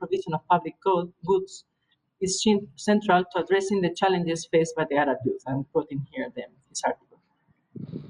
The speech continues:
It seems that those Arab policymakers did not get the message then. Indeed, some of them are not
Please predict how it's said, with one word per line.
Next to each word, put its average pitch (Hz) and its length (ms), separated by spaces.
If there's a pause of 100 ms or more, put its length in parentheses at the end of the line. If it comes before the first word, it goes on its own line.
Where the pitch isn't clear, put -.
(260)
It 180 120
seems 226 220
that 214 200
those 214 240
Arab 202 180
policymakers 196 600
did 180 100
not 175 160
get 180 140
the 160 80
message 175 580
then. 190 320 (160)
Indeed, 160 240
some 175 340
of 165 100 (100)
them 165 100 (180)
are 160 160
not 151 100